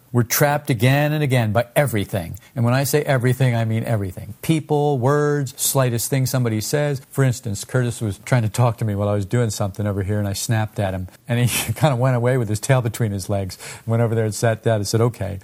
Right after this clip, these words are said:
You know, I looked and I said, "Oh, God, I'm sorry." I just thought, "You know, I'm sorry. I, you know, I'm agitated that this isn't working. We're trying to get this done." It agitated me. I got negative and I was sh-, short, and that's not what I wanted to do. But fortunately, he was real enough to just be able to go,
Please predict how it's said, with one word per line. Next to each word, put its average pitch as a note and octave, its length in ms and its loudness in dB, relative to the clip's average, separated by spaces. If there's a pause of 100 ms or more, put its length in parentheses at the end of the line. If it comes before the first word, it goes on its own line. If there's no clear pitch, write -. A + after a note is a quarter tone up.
You D#3 60 2
know, D#3+ 100 4
I E3 100 4
looked D3 300 0
and B2+ 80 0
I B2 60 4
said, D3+ 260 0
"Oh, - 100 -12
God, C3+ 220 2
I'm D3 140 -2
sorry." F#2+ 500 -6
I C#3 80 0
just C3 180 2
thought, D3 200 0
"You F3 80 0
know, F3+ 100 2
I'm F3 100 0
sorry. A2 380 2
I, - 240 -4
you B2 80 -2
know, A2+ 60 0
I'm G#2 140 -2
agitated C3+ 600 0
that A2 100 -6
this A#2 200 0
isn't A#2 240 0
working. G#2+ 420 -2
We're G#2+ 80 -2
trying A2+ 240 -2
to A2+ 60 -2
get G#2 160 -2
this G#2+ 180 -4
done." G#2 300 -2
It F#2+ 80 -4
agitated A2 600 -2
me. A2 280 -2
I A2 80 -2
got G#2+ 160 -4
negative C3 440 0
and A#2+ 120 -2
I A2+ 240 -4
was A2+ 100 -2
sh-, - 280 -8
short, - 440 -2
and A#2+ 100 2
that's B2 220 -2
not A#2 220 0
what G#2+ 100 -2
I G#2+ 60 0
wanted G2+ 280 -4
to G2+ 80 -6
do. F#2 220 -6 (100)
But F3 120 -6
fortunately, A3+ 560 -2
he F#3 140 -2
was F#3+ 180 -2
real D3+ 240 0
enough C#3 240 -2
to - 80 -6
just A#2+ 260 -4
be B2 100 0
able A2+ 140 0
to A2 60 0
go, A2 220 0